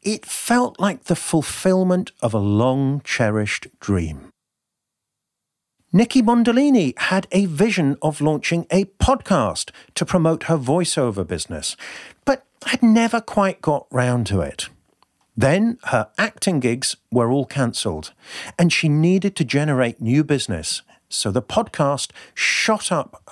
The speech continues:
her priority list. So, what can we conclude from all of this? It's easier to innovate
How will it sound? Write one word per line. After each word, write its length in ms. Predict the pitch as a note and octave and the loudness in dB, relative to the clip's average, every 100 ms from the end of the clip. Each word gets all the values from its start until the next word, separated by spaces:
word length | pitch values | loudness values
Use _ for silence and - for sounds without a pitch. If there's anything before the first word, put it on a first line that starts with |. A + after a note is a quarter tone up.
| - | -2
her 120 | A2+ | -2
priority 640 | A2 B2+ A#2 A2+ G2+ - | 0 -2 0 0 -2 -4
list. 360 | D#2 C#2 - - _ _ _ _ _ _ _ _ _ _ _ _ _ _ _ _ _ _ _ _ _ _ | -10 -8 -10 -10 _ _ _ _ _ _ _ _ _ _ _ _ _ _ _ _ _ _ _ _ _ _
So, 440 | - - D#4 B3 - _ | -4 0 2 0 -6 _
what 440 | - A3+ D4+ C#4 - | 0 4 4 2 0
can 180 | B3+ A#3 | 2 2
we 140 | A#3 | 2
conclude 640 | - G3 - - D#3 G#2+ E2+ | 0 -4 -2 0 2 2 -2
from 340 | - - A#2 | -6 0 2
all 140 | G2 | 2
of 100 | F2+ | -2
this? 380 | E2+ C#2 - - - _ _ _ _ _ _ _ _ _ _ _ _ _ _ _ | -4 -8 -6 -8 -12 _ _ _ _ _ _ _ _ _ _ _ _ _ _ _
It's 300 | B2+ C3 - - | -2 0 -4 2
easier 560 | E3 F3 F#3 F#3+ F#3+ F#3 | 4 6 4 4 2 2
to 280 | - G3 - | -2 -4 0
innovate 540 | D#3 A2+ F#2+ F#2 - | 2 2 0 -2 -6